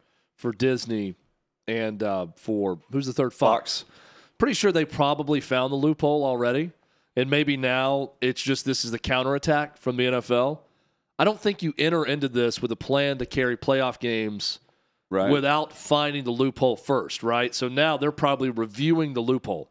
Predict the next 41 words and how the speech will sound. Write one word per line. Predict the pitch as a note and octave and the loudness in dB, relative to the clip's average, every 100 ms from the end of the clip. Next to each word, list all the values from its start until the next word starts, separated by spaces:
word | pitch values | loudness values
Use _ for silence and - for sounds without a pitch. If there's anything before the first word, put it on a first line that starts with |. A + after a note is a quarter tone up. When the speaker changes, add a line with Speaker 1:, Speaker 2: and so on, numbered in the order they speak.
| _ _ _ - | _ _ _ -6
Speaker 1:
and | A#2+ | -4
trying | C#3+ C#3+ C3+ | 2 2 2
to | |
see | - C3+ | 0 0
if | - | 0
it | A#2+ | 0
can | A#2+ B2+ | 4 4
Speaker 2:
I'm, | |
Speaker 1:
sustain. | A2 A2 A#2+ | 4 2 2
Speaker 2:
I'm | |
intrigued | A#2 - D3 A#2 | 2 -2 -2 2
by | |
this | G#2 G2+ | 0 0
because | F2+ G#2 - | -4 -4 -4
it | G#2+ - - | -8 -8 -2
does | C3 C#3 - | 0 0 -2
seem | - A#2 | -2 0
that | A2 G2+ | 2 2
N | A2 | -2
F | - | 0
L | A2 G#2+ | 2 2
and | F#2 | 2
E | G2 | -2
S | - | -4
P | - A2 | -4 0
N, | A2 E2 | 0 2
they | G2+ | 0
want | F#2+ F#2 F2 | 2 -2 -4
to | E2 | -6
do | F2 | -6
their | D#2+ D#2 | -4 -4
own | C#2 | -6
thing, | C2 A1+ G#1+ _ | -10 -12 -14 _
right? | D2+ E2 - - | -2 -2 -2 -6
Speaker 1:
Yeah. | G2 D2 _ _ _ - | -6 -6 _ _ _ -2
Speaker 2:
That's | F#2+ - | -2 0
where | F#2 | 0
they're | F#2 F2+ | 2 0
headed. | C#2+ A1+ _ _ _ - - - _ - | -2 -10 _ _ _ -20 -20 -20 _ 2
Um, | A2+ G#2 G2 G#2 | 4 4 0 -2
we, | A2+ | -2